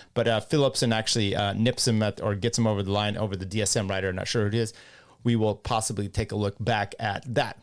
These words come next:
But what you have, you had some rain coming on here. You had a few other things. The interesting part is really what U A E is doing, and we're gonna see it play out also on the top of the mountain. To, look, they're coming out ahead of things,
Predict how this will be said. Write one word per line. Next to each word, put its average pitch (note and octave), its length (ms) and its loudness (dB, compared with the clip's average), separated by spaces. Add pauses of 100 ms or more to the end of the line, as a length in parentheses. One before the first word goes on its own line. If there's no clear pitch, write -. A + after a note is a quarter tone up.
(140)
But A3 280 2 (440)
what D3+ 280 0
you F#3 60 2
have, D3+ 220 2
you B2+ 200 0
had C3+ 120 0
some C3 240 2
rain E3 300 2
coming F3+ 280 2
on E3+ 140 2
here. D#3+ 340 4
You A2+ 160 -2
had B2+ 100 0
a B2 40 -2
few F#3 200 0
other E3 160 4
things. D#3 340 -2 (280)
The - 180 -12
interesting F#3+ 640 2
part - 560 0 (180)
is C#3+ 360 2
really F3 360 4
what C#3+ 480 2
U C#3 320 2
A C#3+ 80 4
E B2+ 280 2
is A2+ 160 0
doing, G2+ 340 -4
and A#2 160 -2
we're A2 60 0
gonna B2 160 -2
see F3+ 240 2
it - 140 -2
play D3+ 240 2
out C3 260 0 (160)
also D#3 360 2
on A#2+ 160 2
the A2+ 60 0
top C3 260 0
of A2 60 -2
the A2 60 0
mountain. B2 420 0 (380)
To, - 200 2 (120)
look, F#3+ 260 0
they're E3+ 80 2
coming A3 300 2
out F3+ 240 2
ahead E3+ 340 4
of C3 100 0
things, A#2+ 540 -2